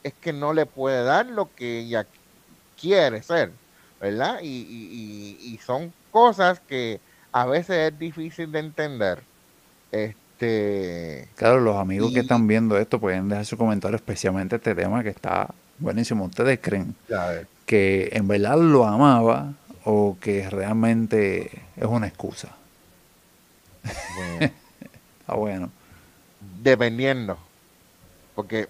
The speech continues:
Speaker 2: No, no, ¿qué
Speaker 1: ahora
Speaker 2: creen
Speaker 1: mismo
Speaker 2: ellos? ¿Qué creen ellos? <laughs>
Speaker 1: Vamos a ver.
Speaker 2: ¿Qué?
Speaker 1: Y, y,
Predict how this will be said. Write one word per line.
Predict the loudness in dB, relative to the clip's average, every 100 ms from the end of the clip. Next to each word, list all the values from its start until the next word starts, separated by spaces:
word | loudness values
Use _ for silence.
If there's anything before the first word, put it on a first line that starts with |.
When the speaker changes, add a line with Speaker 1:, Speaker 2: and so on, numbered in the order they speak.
| 0
Speaker 2:
No, | 4
no, | 6 6 4
¿qué | 2
Speaker 1:
ahora | 4
Speaker 2:
creen | 6 6
Speaker 1:
mismo | 4 4
Speaker 2:
ellos? | 4 2
¿Qué | 0
creen | 2 2 0
ellos? | -4 -8 -10 -18 0
<laughs> | 0 4
Speaker 1:
Vamos | 4 6 4
a | 2
ver. | 0 -4 -8 -6 -10 _ _ _ -20 -20 _ _ _ _ _ _ _ _ _ _ _ _ -20 _ -20 -20 _ _
Speaker 2:
¿Qué? | -8 -4
Speaker 1:
Y, | -4 -6 -12
y, | -12 -12 -14